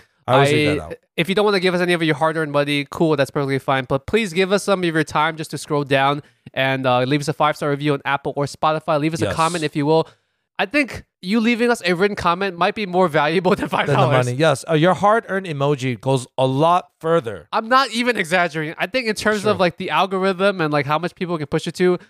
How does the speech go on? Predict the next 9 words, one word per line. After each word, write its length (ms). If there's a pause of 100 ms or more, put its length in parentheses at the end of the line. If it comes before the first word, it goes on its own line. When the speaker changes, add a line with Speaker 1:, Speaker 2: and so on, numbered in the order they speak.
(720)
Speaker 2:
the 80
fucking 320
gods 360
at 160
Apple 320
and 100
Spotify, 500
well, 140
not 220